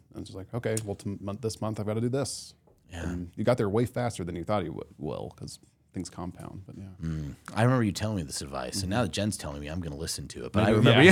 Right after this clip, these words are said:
Speaker 2: you,
Speaker 1: I know.
Speaker 2: <laughs> 'cause I didn't do it. So, but no, that's, no, that's true, 'cause you
Speaker 1: Well,
Speaker 2: hit that
Speaker 1: yeah.
Speaker 2: really fast too when you
Speaker 1: Mm-hmm.
Speaker 2: started doing that target. That's really awesome. So, and Jen, here you are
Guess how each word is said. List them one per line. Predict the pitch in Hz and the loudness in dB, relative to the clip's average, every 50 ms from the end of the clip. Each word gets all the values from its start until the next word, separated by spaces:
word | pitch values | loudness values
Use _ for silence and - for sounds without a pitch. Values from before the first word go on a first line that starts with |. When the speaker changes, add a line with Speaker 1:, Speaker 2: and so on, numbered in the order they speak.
| 190 - | 12 12
Speaker 2:
you, | - | 12
Speaker 1:
I | - | 12
know. | 170 165 240 226 - - 277 - 185 - 220 202 196 - 220 175 | 12 12 12 12 12 10 8 8 10 12 12 12 12 12 10 8
Speaker 2:
<laughs> | - | 10
'cause | 185 185 | 10 10
I | 208 196 | 10 10
didn't | 190 156 - 156 180 180 139 - | 8 8 8 8 8 8 8 6
do | - 110 92 | 6 4 4
it. | 82 82 80 | 4 4 2
So, | - - 156 113 143 127 | 4 6 8 8 8 8
but | 123 | 6
no, | 123 117 110 | 6 6 6
that's, | 120 127 123 - - - - - - - | 6 4 4 2 -4 -10 -18 -20 -2 6
no, | - 208 220 | 10 10 10
that's | 202 202 - | 10 10 8
true, | - - | 4 4
'cause | 143 131 117 120 147 | 4 2 2 4 4
you | 208 | 6
Speaker 1:
Well, | 180 165 | 8 10
Speaker 2:
hit | 214 226 - | 8 8 10
that | 180 135 - | 8 6 6
Speaker 1:
yeah. | 110 | 6
Speaker 2:
really | - 165 147 151 | 6 6 6 6
fast | - 165 - 226 - - - - | 4 4 2 2 0 -2 -2 -2
too | - - - 107 | -2 0 2 2
when | 107 104 107 | 4 4 2
you | 98 | 2
Speaker 1:
Mm-hmm. | 95 98 | 2 2
Speaker 2:
started | 107 107 95 | 0 0 0
doing | 95 101 98 | 0 -2 -2
that | 98 92 - | -4 -4 -2
target. | - 143 165 - 57 | -2 -2 -2 -2 -6
That's | 64 85 - - | -8 -8 -6 -6
really | 95 87 82 | -6 -6 -6
awesome. | 76 65 - 151 - - - - - | -6 -6 -8 -10 -10 -12 -14 -12 -10
So, | - - 92 87 82 | -8 -6 -6 -4 -4
and | 92 92 85 | -2 -2 -2
Jen, | 95 98 95 101 98 | 0 0 0 0 0
here | 90 107 110 | 0 2 2
you | 110 110 104 92 | 2 2 2 2
are | 92 90 90 87 85 | 0 0 0 -2 -2